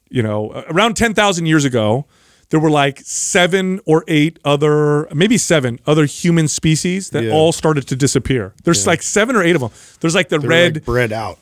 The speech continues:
Speaker 1: there's, like, the red deer people of China. There's the Denisovians. There's the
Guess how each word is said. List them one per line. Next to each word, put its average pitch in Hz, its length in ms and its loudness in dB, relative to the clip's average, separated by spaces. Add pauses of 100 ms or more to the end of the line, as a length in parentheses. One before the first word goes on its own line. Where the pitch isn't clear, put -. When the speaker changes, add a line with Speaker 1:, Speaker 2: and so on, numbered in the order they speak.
(100)
Speaker 1:
there's, 165 140 2
like, 190 140 0
the 160 80 0
red 156 600 0
deer 147 280 2
people 151 400 0
of 120 120 -2
China. 151 680 0
There's 131 380 0
the 117 500 0
Denisovians. 143 1120 0
There's 117 260 -2
the 120 60 -8